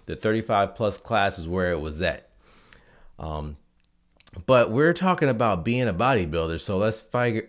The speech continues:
let's figure out exactly what we, um, need to do now. So we are in part three of this series. Part one, we talked about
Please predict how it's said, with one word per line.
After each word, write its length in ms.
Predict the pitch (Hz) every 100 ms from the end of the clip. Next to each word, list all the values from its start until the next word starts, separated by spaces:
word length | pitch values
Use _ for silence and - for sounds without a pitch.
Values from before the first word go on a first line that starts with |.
| -
let's 180 | 110 113
figure 300 | - 127 120
out 120 | 117
exactly 420 | 95 110 110 110
what 240 | 98 104 -
we, 200 | 107 104
um, 400 | 98 98 98 90 _ -
need 220 | 113 117
to 60 | 104
do 200 | 95 143
now. 260 | - 139 - - _
So 160 | - 107
we 240 | 117 113
are 180 | 104 92
in 100 | 92
part 420 | 104 127 - -
three 340 | 123 127 123
of 220 | - 101 90
this 160 | 104
series. 520 | - - 92 80 76
Part 340 | - 110 107 82
one, 260 | 107 123
we 80 | 110
talked 280 | - 104 92
about 500 | 92 92 90 82